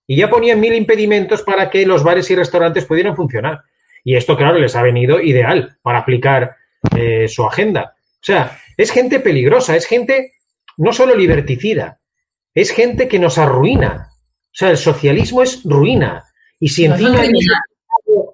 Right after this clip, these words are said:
Speaker 1: del comunismo este bolivariano, pues ya vemos el ejemplo en los países, ¿no? Entonces, es, es urgente que esta gente se vaya de las instituciones. Por eso hay que hacer todo lo posible para echarlos.
Speaker 2: Son criminales porque básicamente es ese, esa, esa perspectiva paleta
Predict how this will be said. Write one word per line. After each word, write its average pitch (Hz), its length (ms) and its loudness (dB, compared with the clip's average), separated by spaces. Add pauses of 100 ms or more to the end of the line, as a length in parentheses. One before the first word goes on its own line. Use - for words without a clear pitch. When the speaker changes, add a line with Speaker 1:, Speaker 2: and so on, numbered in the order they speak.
(120)
Speaker 1:
del 175 300 2
comunismo 185 640 2
este 202 240 0
bolivariano, 196 680 2
pues 165 160 2
ya 202 80 2
vemos 196 360 2
el 151 100 4
ejemplo 160 340 2
en 147 60 2
los 147 140 0
países, 131 420 -4
¿no? 247 220 -6 (260)
Entonces, 170 240 -2
es, 165 200 -4
es 180 160 0
urgente 269 420 0
que - 80 -4
esta 151 180 -2
gente 156 280 0
se 139 120 0
vaya 139 280 2
de 135 100 0
las 135 160 -2
instituciones. 120 680 -4
Por 120 160 -2
eso 202 140 0
hay 185 60 0
que 214 80 0
hacer 214 180 -2
todo 226 180 4
lo 247 80 2
posible 202 540 -2 (260)
para 147 200 0
echarlos. - 540 -2 (520)
Speaker 2:
Son - 540 -4
criminales 302 580 0
porque 196 240 0
básicamente 240 920 2
es 226 140 -2
ese, 233 580 0
esa, - 220 -2
esa 226 300 0
perspectiva 220 1040 -2
paleta 226 760 0